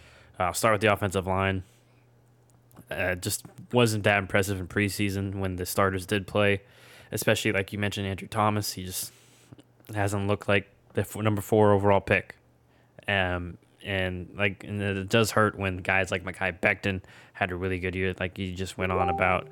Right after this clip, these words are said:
And then also too, uh, you know, first round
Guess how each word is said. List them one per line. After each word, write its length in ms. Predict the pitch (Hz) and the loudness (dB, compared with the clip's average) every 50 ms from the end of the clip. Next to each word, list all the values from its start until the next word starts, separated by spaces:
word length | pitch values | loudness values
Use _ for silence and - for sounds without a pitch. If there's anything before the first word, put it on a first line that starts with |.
| - - - - - - | -18 -20 -20 -20 -12 -4
And 140 | - 107 101 | -2 0 2
then 100 | 110 110 | 4 4
also 280 | 120 151 156 - 120 | 4 2 2 2 0
too, 380 | 101 - - - 110 104 98 92 - - - - - _ | 0 0 0 2 2 2 2 0 -4 -10 -20 -20 -16 _
uh, 180 | - 92 90 90 90 - - _ _ _ _ - | -6 -4 -4 -4 -6 -12 -20 _ _ _ _ -4
you 60 | 101 | -4
know, 80 | 90 90 | -4 -4
first 340 | - - 120 117 107 - - | 0 2 2 2 2 2 2
round 440 | 110 107 104 104 104 101 101 - | 4 6 6 6 4 2 0 -4